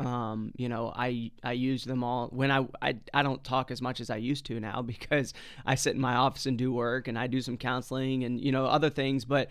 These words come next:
I used to be in a classroom all day long, teaching all day and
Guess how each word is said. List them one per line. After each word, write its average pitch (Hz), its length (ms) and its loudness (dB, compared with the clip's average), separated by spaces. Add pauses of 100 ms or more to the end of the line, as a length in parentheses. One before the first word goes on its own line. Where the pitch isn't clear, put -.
(260)
I 151 100 8
used 151 280 10
to 147 40 -2
be 143 140 8
in 131 100 6
a 120 60 -2
classroom 151 500 6
all 123 140 2
day 123 120 0
long, 120 280 0
teaching 147 420 2
all 117 220 0
day 120 460 0
and 131 100 2